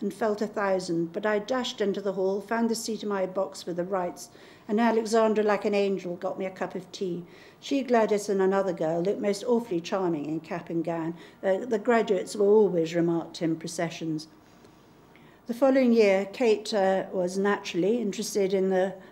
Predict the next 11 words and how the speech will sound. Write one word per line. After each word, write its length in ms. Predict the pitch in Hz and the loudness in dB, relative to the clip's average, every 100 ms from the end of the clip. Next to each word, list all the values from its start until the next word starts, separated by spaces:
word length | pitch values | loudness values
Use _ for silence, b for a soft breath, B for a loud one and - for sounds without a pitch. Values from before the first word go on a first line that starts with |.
| B - | B -4
new 260 | 202 202 | 2 2
suffrage 580 | 196 190 165 - 170 170 | 2 -2 -4 -6 -6 -6
society 640 | - 175 180 170 175 175 165 | -8 -4 -2 -2 -2 -2 -2
that 80 | - | -4
had 80 | |
been 220 | - 175 170 | 0 0 0
formed, 320 | 185 185 185 | -2 -2 0
the 100 | 190 | 0
Actresses 480 | 190 214 180 180 - | -2 -6 -6 -6 0
Franchise 600 | 277 233 226 175 165 175 | 2 2 2 0 -2 -2
League, 280 | 160 156 | -2 -2